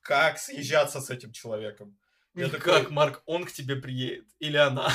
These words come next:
Speaker 2: <laughs>
Speaker 1: Это называется съезжаться. Это можно
Speaker 2: Ну,
Speaker 1: съехаться
Speaker 2: тебе
Speaker 1: в одно помещение. Это неважно, здесь будет другой человек всегда. Ну, плюс-минус, но всегда здесь будет жить другой человек. Вот этой свободы, когда я здесь один, я больше, ну, не испытаю.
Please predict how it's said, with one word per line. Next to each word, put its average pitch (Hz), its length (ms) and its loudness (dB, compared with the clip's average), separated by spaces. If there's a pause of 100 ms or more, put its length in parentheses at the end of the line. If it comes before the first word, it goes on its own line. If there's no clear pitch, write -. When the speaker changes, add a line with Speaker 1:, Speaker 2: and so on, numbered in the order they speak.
Speaker 2:
<laughs> - 120 -20
Speaker 1:
Это 135 220 -4
называется 139 560 0
съезжаться. 120 760 -6
Это 117 180 -18
можно 135 280 -12
Speaker 2:
Ну, 135 80 -10
Speaker 1:
съехаться 151 240 -4
Speaker 2:
тебе 170 240 4
Speaker 1:
в 139 40 -4
одно 135 300 0
помещение. 113 560 -14
Это 135 240 -10
неважно, 156 420 0
здесь 147 280 -8
будет 139 240 -14
другой 135 340 -8
человек 131 580 -6
всегда. 117 640 -6 (360)
Ну, 131 320 -12 (260)
плюс-минус, 151 640 -10
но 139 80 -6
всегда 139 440 0
здесь 113 180 -12
будет 120 180 -16
жить 139 240 -12
другой 127 320 -8
человек. 117 520 -10 (280)
Вот 131 160 -12
этой 151 180 -6
свободы, 156 480 -4
когда 127 280 -6
я 117 60 -6
здесь 123 220 -14
один, 131 300 -14
я 123 120 -4
больше, 127 400 -8
ну, 127 120 -16
не 113 220 -16
испытаю. 107 600 -12